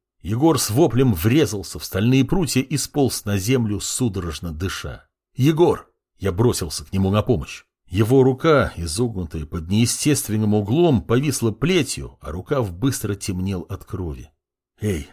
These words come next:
Яр!» Он попытался поднять сломанную руку, но та не слушалась. «Сиди». Я коснулся его плеча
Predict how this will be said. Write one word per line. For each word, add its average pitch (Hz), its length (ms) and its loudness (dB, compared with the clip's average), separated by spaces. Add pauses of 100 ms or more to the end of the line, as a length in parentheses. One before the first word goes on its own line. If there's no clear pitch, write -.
Яр!» 110 440 0 (300)
Он 147 140 -10
попытался 127 540 -2
поднять 98 480 -2
сломанную 101 540 -2
руку, 92 420 -2
но 101 140 -10
та 95 220 -6
не 95 100 -2
слушалась. - 640 -8 (320)
«Сиди». 85 400 -8 (340)
Я 76 100 -16
коснулся 85 560 -6
его 87 180 -2
плеча 95 500 -2